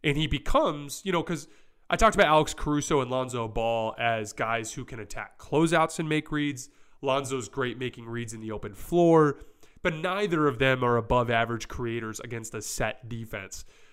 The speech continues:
So having Goran Dragic, uh, Dragic as, you know, an alternative to, to the LaVine, DeRozan stuff where he can attack a set defense, 'cause you can have Dragic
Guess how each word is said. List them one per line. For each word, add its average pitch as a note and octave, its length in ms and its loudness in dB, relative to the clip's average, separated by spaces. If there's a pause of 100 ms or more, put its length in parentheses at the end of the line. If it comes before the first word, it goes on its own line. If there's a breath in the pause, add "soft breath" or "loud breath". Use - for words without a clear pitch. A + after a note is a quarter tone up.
So D#3 180 4
having D#3+ 340 0
Goran C3 340 0
Dragic, A#2+ 680 -2 (100)
uh, C#3+ 120 -2
Dragic C3+ 440 2
as, B2 360 -8 (360 soft breath)
you D3+ 100 -8
know, B2 180 0
an A2+ 80 -6
alternative C#3+ 880 -2
to, B2 640 -4 (360 soft breath)
to D3+ 280 2
the A#2+ 480 -2
LaVine, B2+ 640 0
DeRozan A#2+ 600 2
stuff - 480 -2 (280 soft breath)
where C#3+ 160 0
he D3+ 160 -2
can D3 120 -2
attack B2+ 320 2
a G#2+ 100 -6
set - 440 -4
defense, D3 400 -2
'cause C#3 160 -2
you G3+ 140 2
can D3 420 0
have A#2 240 -2
Dragic A2+ 480 0